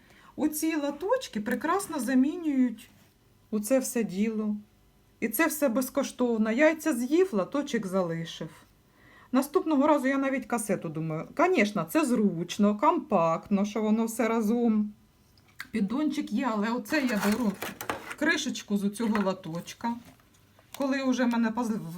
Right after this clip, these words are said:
вилі-, вилізала розсада, посходила, я її відрізаю і ставлю як латочок під низ. І якщо зайва водичка є, воно все в цю кришечку стікає.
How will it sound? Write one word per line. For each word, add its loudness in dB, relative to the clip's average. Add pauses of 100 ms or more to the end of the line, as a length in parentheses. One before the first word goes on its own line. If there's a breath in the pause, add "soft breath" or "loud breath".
(100)
вилі-, 2
вилізала 0
розсада, -4
посходила, -8 (560 loud breath)
я 2
її 0
відрізаю -2
і -4
ставлю -2
як -2
латочок -4
під -8
низ. -6 (520 loud breath)
І -2 (160)
якщо -2
зайва 0
водичка -4
є, -2
воно 0
все -2
в -2
цю -8
кришечку -4
стікає. -6